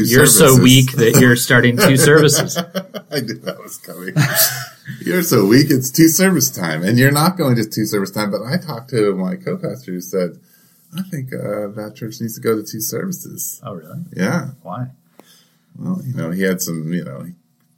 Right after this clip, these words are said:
Speaker 2: feeding lines. You know, he has some opinions about it.
Speaker 1: Oh,
Speaker 2: So.
Speaker 1: yeah. Well, part of that's an infrastructure thing where we've got two rooms we,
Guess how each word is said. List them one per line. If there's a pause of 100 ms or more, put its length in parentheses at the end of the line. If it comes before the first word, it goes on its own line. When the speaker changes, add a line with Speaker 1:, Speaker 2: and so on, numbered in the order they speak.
(160)
Speaker 2:
feeding
lines.
You
know,
he
has
some
opinions
about
it.
Speaker 1:
Oh,
Speaker 2:
So.
Speaker 1:
yeah. (140)
Well,
part
of
that's
an
infrastructure
thing
where (320)
we've
got
two
rooms
we,